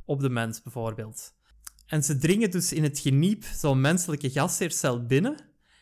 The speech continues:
Ze hebben een heel speciale enzym dat, eh, reverse transcriptase wordt genoemd voor de liefhebbers. En dat enzym eigenlijk, ehm, kan dat R N A, hè, dat dus uit één streng bestaat, omzetten in D N A.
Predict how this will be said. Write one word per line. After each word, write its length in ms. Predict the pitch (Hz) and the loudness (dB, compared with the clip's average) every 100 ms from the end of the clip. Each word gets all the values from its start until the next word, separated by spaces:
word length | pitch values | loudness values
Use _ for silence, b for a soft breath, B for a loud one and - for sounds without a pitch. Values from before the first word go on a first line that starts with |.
| b | b
Ze 140 | - | -2
hebben 180 | 143 135 | 0 2
een 120 | 131 | 2
heel 240 | 127 151 240 | 2 0 0
speciale 640 | - 185 - 180 175 165 | -2 -4 -2 -2 -2 -2
enzym 600 | 143 135 139 165 151 120 - - | 0 0 0 0 0 -2 -6 -12
dat, 400 | 135 127 120 131 | -4 -4 -4 -4
eh, 260 | 117 113 - _ | -2 -4 -8 _
reverse 800 | - 127 170 175 151 170 - - - | -10 -4 -2 0 2 2 -2 -10 -12
transcriptase 920 | - 139 139 - 123 - 127 139 170 | -6 -4 -4 -6 -8 -4 -4 -2 -6
wordt 200 | 175 175 | -8 -8
genoemd 360 | - 139 175 175 | -6 -4 -4 -6
voor 180 | - 117 | -10 -8
de 100 | 113 | -6
liefhebbers. 760 | 120 170 - 170 180 - - B B B B B B B | -6 -6 -6 -8 -8 -10 -10 B B B B B B B
En 280 | - 151 147 | -4 0 4
dat 180 | 151 151 | 4 4
enzym 400 | 143 147 190 208 | 4 4 4 6
eigenlijk, 400 | 196 202 202 190 | 4 4 2 0
ehm, 600 | - 156 147 139 139 135 - - _ | -4 0 0 0 0 -2 -4 -18 _
kan 220 | - 180 | -2 2
dat 260 | 190 151 - | 2 0 -4
R 280 | - 190 202 | -2 0 2
N 40 | 151 | 2
A, 380 | 143 220 277 - | 2 0 -4 -12
hè, 140 | - | -10
dat 180 | 175 131 | -6 -6
dus 120 | 127 | -4
uit 220 | 120 120 | -6 -8
één 260 | - 170 208 | -4 -2 0
streng 360 | - 175 180 202 | -2 -2 -2 -4
bestaat, 560 | - - 170 175 - - | -6 -6 -6 -8 -12 -2
omzetten 600 | 214 220 - 196 196 - | 0 0 -4 -4 -6 -4
in 200 | 160 139 | -4 0
D 40 | |
N 300 | 139 139 123 | 2 2 0
A. 300 | 113 110 - | -2 -6 -16